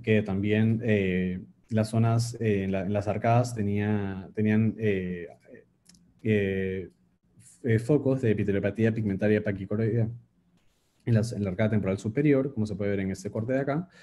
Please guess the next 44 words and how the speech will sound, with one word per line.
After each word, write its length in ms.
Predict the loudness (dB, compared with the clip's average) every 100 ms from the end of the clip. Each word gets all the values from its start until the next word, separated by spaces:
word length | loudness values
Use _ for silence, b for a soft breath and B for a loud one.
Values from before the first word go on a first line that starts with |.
| B B B _
y 120 | 0 2
en 40 |
la 60 | 2
arcada 220 | 0 0
temporal 340 | -2 -2 -2
inferior. 400 | -4 -4 -8 -10 -20 _ B B B B B
Este 240 | -6 0 4
líquido, 400 | 4 4 6 6
bueno, 240 | 6 2
¿qué 80 | 2
hacemos? 580 | 2 6 6 4 0 -14 -20 -18 -4
No 200 | 0 2
hay 80 | 2
nada 180 | 4
descrito 680 | 2 2 0 0 4 4 4
hasta 240 | 2 -2
el 80 | -6
momento, 340 | -2 0 2 2
hasta 220 | 0 0
lo 80 | 2
último 260 | 4 4
que 60 | 6
he 40 |
revisado, 640 | 6 4 4 2 4 4 2
no 120 | 4
hay 60 |
ningún 240 | 4 4 2
tratamiento. 680 | 2 0 0 0 0 -4 -8 b b b b _ 0
Muchos, 680 | 2 4 2 -2 -10 -14 -4
eh, 280 | -2 -2 0
hay 80 | 0
un 100 | 0
reporte 420 | 0 -2 0 2
del 500 | 2 2 0 -4 -8
doctor 220 | -10 -6
Andrea 260 | -4 0 0
Gobeto 300 | 2 2 0
en 80 |
el 100 | -4
cual 180 | -4 -6
tiene 180 | -4 -4
una 140 | -2
resolución 800 | -2 -4 -8 -8 -6 -6 -4 -6
espontánea 840 | -8 -12 -12 -4 -2 0 -2 -4